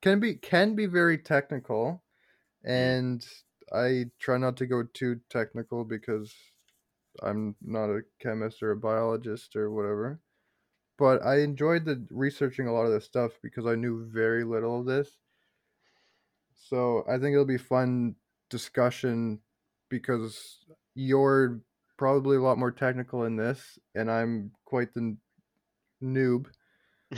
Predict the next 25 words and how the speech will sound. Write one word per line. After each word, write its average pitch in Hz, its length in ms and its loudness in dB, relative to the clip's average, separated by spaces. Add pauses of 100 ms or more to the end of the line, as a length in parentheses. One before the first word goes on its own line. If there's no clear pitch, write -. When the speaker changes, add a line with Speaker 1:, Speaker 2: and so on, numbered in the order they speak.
(240)
Speaker 1:
But 117 340 2 (600)
Speaker 2:
<laughs> - 640 -20
Speaker 1:
I 127 100 4
think 143 140 4
it'll 131 140 6
be 123 120 4
a 123 60 4
good 120 220 0
discussion. 113 760 -4 (800)
And, 131 320 2
like, 123 200 4
Speaker 2:
I, 123 100 -2 (560)
Speaker 1:
as 131 140 2
a 139 40 2
Speaker 2:
yeah. 135 60 0
Speaker 1:
caveat, 127 840 2 (560)
we 131 100 0
should 127 160 -10
be 127 100 -2
careful 127 480 2
of 123 60 -4
what 123 200 -2
Peter 120 260 2
says 120 400 -2
here, 113 480 2